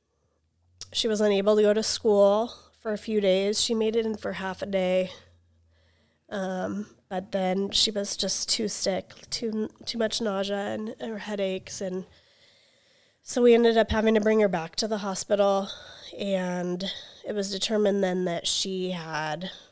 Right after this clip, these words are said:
hydrocephalus, which is too much fluid in your brain. It can't regulate. So it was causing all these other things. Um, so she had to undergo a emergency surgery to drain some fluid out of her brain.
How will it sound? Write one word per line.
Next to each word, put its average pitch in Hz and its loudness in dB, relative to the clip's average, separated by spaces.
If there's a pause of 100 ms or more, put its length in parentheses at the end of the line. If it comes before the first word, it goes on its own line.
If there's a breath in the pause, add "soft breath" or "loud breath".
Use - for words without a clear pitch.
(600 loud breath)
hydrocephalus, 190 -4
which - -12
is 233 -4
too - -4
much 180 -6
fluid 185 -6
in 196 -4
your 190 -6
brain. 180 -6
It - -8
can't - -8
regulate. 190 -4 (800)
So 180 -4
it - -4
was - -2
causing 180 -4
all 175 -4
these 180 -4
other 160 -4 (400)
things. 165 -6 (220 loud breath)
Um, 208 -8
so - -4
she 214 -2
had 202 0
to 196 4
undergo 196 2 (200)
a 175 0 (1120 soft breath)
emergency 202 2
surgery 185 0
to 196 -2
drain 180 -4
some 208 -6
fluid 202 -4
out 185 -4
of 190 -8
her 208 -4
brain. 185 -4